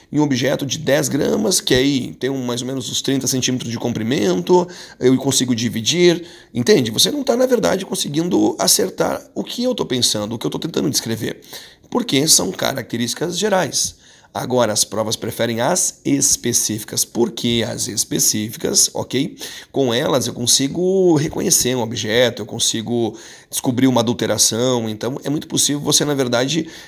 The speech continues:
eh, descobrir até uma certa fraude quando uma propriedade ela vem a ser específica e ela não for obedecida, certo?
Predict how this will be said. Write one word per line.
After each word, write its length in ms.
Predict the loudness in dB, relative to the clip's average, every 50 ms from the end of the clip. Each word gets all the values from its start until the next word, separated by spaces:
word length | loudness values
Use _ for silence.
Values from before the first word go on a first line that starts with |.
| -12 -4
eh, 440 | 0 2 4 4 4 4 4 4 2
descobrir 240 | 2 0 0 0 0
até 100 | 0 -2
uma 140 | -2 0
certa 280 | 0 0 0 0 -4 -6
fraude 680 | -6 -4 -4 0 0 2 0 0 -2 -4 -6 -8 -14 _ -20 -20 _ _ _ _
quando 240 | 0 2 2 4 4
uma 100 | 2 2
propriedade 520 | 2 0 0 0 2 2 2 2 2 2 2
ela 120 | 2 2
vem 140 | 2 0 0
a 60 | 0
ser 260 | 0 0 0 -2 -4 -4
específica 800 | -2 -2 -2 0 0 2 2 2 2 0 -2 -4 -6 -8 -6 -4
e 80 | -2
ela 140 | -2 -2 -2
não 100 | -4 -6
for 200 | -4 -2 0 0
obedecida, 560 | 2 2 2 2 2 2 2 0 0 -2 0
certo? 340 | 0 2 2 0 0 -4 -14